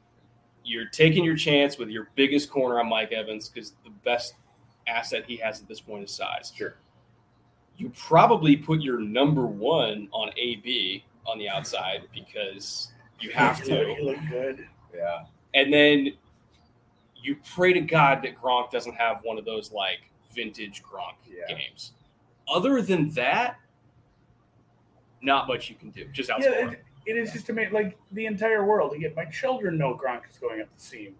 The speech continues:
Speaker 3: and
Speaker 2: Yeah.
Speaker 3: he's just bigger than you, and your linebacker can't hang with him, and it's still just,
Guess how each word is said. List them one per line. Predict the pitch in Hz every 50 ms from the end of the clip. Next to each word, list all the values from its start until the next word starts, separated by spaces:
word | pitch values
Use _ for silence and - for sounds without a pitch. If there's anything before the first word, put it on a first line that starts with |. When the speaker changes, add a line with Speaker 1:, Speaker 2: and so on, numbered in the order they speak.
| _ _ _ -
Speaker 3:
and | 139 139 135
Speaker 2:
Yeah. | 123
Speaker 3:
he's | 151 156 156 - - -
just | - 151 151 - -
bigger | - 139 135 143 135 123
than | 123 113 107 107
you, | 107 101 95 - - - _ _ _ _ _ -
and | 135 123 131
your | 135 131
linebacker | 131 131 127 127 - - 110 - 120 120
can't | - - 127 113 -
hang | 120 120 120 117 120
with | 117 - -
him, | 113 107 -
and | 110
it's | 123 - -
still | - - 160 151 156
just, | 123 117 - -